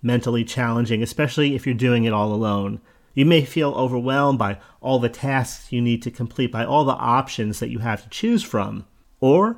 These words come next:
some people struggle with imposter syndrome. They just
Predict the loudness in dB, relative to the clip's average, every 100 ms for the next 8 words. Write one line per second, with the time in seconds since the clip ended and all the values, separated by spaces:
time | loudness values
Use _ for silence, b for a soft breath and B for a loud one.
0 | -10 0 0 2 2 2 -2 -2 -2 0
1 | 0 0 0 -4 -4 -4 -4 -2 -4 -2
2 | -2 -2 -2 -6 -10 b b 0 2 0
3 | 0